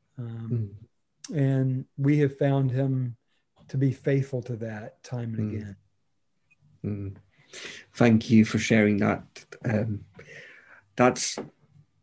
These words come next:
Speaker 2: I, I don't know about you, but I find that sometimes, uh, the, the sense of, um, sharing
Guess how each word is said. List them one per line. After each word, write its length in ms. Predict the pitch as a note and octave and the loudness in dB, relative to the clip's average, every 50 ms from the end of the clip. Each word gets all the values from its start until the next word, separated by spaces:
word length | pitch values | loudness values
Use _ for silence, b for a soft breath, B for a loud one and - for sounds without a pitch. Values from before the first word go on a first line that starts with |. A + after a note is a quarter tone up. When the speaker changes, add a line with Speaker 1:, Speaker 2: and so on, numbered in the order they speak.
| _ _ _ _ - - - - - | _ _ _ _ -20 -18 -18 -10 -4
Speaker 2:
I, 240 | - - - - D#3+ | -2 0 2 4 6
I 40 | D#3 | 6
don't 160 | C#3+ C3 B2 | 6 8 8
know 80 | B2+ A#2+ | 6 6
about 280 | A2 A2 A2 A2 - | 6 4 4 4 4
you, 240 | A#2+ A2+ A#2+ A#2+ G#2+ | 6 6 8 6 6
but 220 | - A2 G2+ - - | 4 2 -2 0 0
I 160 | - B2 A#2 | 2 2 2
find 440 | A#2 - - A#2 A#2 A2+ A2 G#2+ G#2+ | 2 0 0 0 2 4 4 4 4
that 180 | G#2+ G2 - - - - - _ _ _ _ _ _ _ _ _ _ _ _ _ - - - - - - - - - - - - - - | 2 0 -2 -4 -10 -20 -20 _ _ _ _ _ _ _ _ _ _ _ _ _ -2 -2 -2 -2 -6 -10 -12 -14 -18 -18 -18 -18 -16 -12
sometimes, 760 | - - - C#3+ C#3 C3+ C3+ B2+ B2+ B2+ B2 A2+ A2+ - - | -4 2 4 6 6 6 6 6 6 6 6 4 4 4 4
uh, 400 | A#2 A2 A2+ A2 G#2+ G#2 F#2+ - | 6 6 8 8 6 6 4 2
the, 180 | - A#2 A#2 A#2+ - | 0 0 0 0 2
the 140 | G#2+ B2 A#2 | 2 2 2
sense 420 | - - B2+ B2 B2 A#2+ A2+ - | 2 2 2 4 4 2 2 2
of, 380 | A#2 G#2+ A2 - - - - - _ _ - - | 2 2 0 -2 -8 -20 -20 -20 _ _ -4 -2
um, 480 | A2 G#2 G2 F#2+ G2 F#2+ G2+ - - - - - | 0 0 2 2 2 0 -2 -4 -10 -14 -14 -10
sharing 580 | - - - - B2 A#2+ A#2 A#2 A#2 A2+ A2 | -6 0 2 4 6 6 6 6 4 4 2